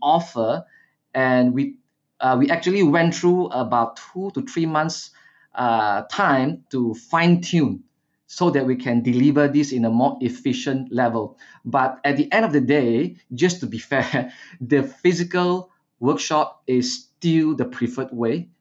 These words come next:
because when you are doing something through online, a lot of, uh, the skill will be lost in the process of doing so.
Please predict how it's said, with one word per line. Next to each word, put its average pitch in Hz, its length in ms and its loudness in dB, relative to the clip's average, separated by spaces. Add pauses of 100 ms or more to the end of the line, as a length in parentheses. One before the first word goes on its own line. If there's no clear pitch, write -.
because 139 640 -2 (320)
when 127 220 2
you 127 200 2
are 117 100 -2
doing 156 240 0
something 160 380 -4
through 143 260 0
online, 131 680 0
a 131 100 0
lot 156 560 2
of, 120 340 2 (880)
uh, 113 580 0
the 117 480 0
skill 147 760 0 (180)
will 127 140 2
be 120 140 0
lost 135 500 -2 (100)
in 127 140 2
the 123 80 0
process - 440 -4
of 104 140 -8
doing 113 220 -2
so. 104 260 -8